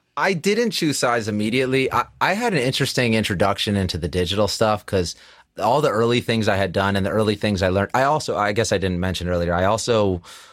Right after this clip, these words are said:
worked at, my high school had a radio station. So I had a radio show there and learned a lot about engineering on a very basic level for T V radio type stuff in that program. So, uh, when I was in that,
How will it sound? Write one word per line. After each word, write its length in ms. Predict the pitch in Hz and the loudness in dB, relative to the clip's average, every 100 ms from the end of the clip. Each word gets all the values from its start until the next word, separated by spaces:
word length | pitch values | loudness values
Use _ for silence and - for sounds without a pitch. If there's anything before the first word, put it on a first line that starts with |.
| - _ _ _ | -20 _ _ _
worked 280 | 87 110 - | -2 -2 0
at, 100 | 113 | -2
my 120 | 101 101 | 0 0
high 140 | 120 | 0
school 240 | 120 113 | 0 0
had 140 | 101 87 | 0 0
a 20 | |
radio 380 | 87 92 104 107 | 0 2 2 2
station. 520 | - 113 - 117 110 | 2 0 2 0 0
So 460 | - 92 87 87 - - - - | 0 2 2 0 -2 -14 -12 -2
I 80 | 98 | -2
had 140 | 98 | 0
a 20 | |
radio 360 | 101 107 104 101 | 2 2 2 2
show 240 | - 98 | 2 2
there 180 | 95 95 | 4 2
and 100 | 95 | 4
learned 180 | 95 92 | 2 2
a 60 | |
lot 160 | 92 90 | 2 0
about 240 | 85 90 | 0 0
engineering 800 | 90 87 85 92 90 90 87 85 82 - - | 0 0 0 0 2 2 2 0 -4 -12 -6
on 120 | 101 110 | -2 0
a 60 | |
very 320 | 104 165 156 | 2 2 2
basic 500 | 107 113 107 - 101 | 0 0 0 0 -2
level 360 | 104 98 92 90 | 0 0 0 -2
for 320 | - 92 87 | -2 0 -2
T 240 | - 113 95 | -2 -2 -2
V 160 | 92 | -2
radio 420 | 92 113 107 98 | 0 0 2 0
type 260 | 87 95 87 | 0 -2 -4
stuff 440 | - 92 85 - _ - | -2 -2 -2 -6 _ -10
in 160 | 90 87 | -4 -2
that 200 | 90 - | -2 -4
program. 520 | 90 80 82 82 78 - - - - - - - | -4 -2 -2 -4 -6 -12 -20 -20 -20 -20 -20 -18
So, 400 | - - 135 131 | -4 0 2 4
uh, 300 | 127 120 110 - _ _ - | 2 2 0 -6 _ _ -6
when 260 | 117 139 | 0 2
I 100 | 147 | 2
was 180 | 147 131 | 2 0
in 140 | 139 | 0
that, 340 | 127 117 113 | 0 0 -2